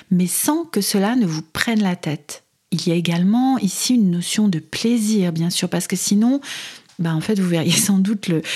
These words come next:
le temps passer et là, du coup, ça vous prendrait la tête. En fait, c'est un savant dosage entre le plaisir,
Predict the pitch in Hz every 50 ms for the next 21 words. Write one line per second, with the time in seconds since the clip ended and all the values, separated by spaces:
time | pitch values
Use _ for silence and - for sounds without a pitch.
0 | - - - 180 180 - - 185 180 175 175 160 170 - - - 247 262 247 196
1 | 170 165 160 165 165 185 208 220 208 - - 202 - 196 170 160 165 - 233 233
2 | - 202 175 175 175 - - 180 175 175 175 175 165 160 165 - - - - -
3 | - _ _ _ - 214 214 - 311 339 320 - 226 202 - 190 185 185 - -
4 | - 285 285 269 262 247 226 202 220 226 226 202 214 208 196 185 185 180 175 165
5 | - - - 170 165 180 208 233 - - - 214 202 196 185 180 175 170 180 202
6 | 226 262